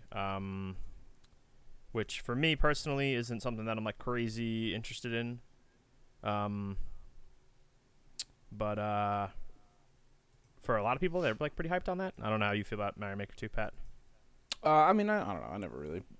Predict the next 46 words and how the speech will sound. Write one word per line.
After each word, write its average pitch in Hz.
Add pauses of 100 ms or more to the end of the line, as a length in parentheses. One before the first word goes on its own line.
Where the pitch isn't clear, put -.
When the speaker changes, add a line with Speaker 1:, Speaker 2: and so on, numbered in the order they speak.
(100)
Speaker 2:
personally 117
cared 120
that 127
much -
about 113
Mario 123
Maker 127
when 110
it -
first 113
came 110
out. 117
I 117
get, 135
like, 120
I 107
get 113
the 107
appeal, 104
but 98
I'm 104
not, 101
like, 92 (1160)
I'm 113
not, 101
like, 101
that 101
kind 104
of - (1120)
a 98 (140)
gamer, 156
<laughs> -
I 196
guess. -
I 107
don't 117
know 110
how 107
else 101
to 101
put 101
it. 90 (320)
Speaker 1:
<laughs> -
Speaker 2:
Like, 120
I 131
can't, 151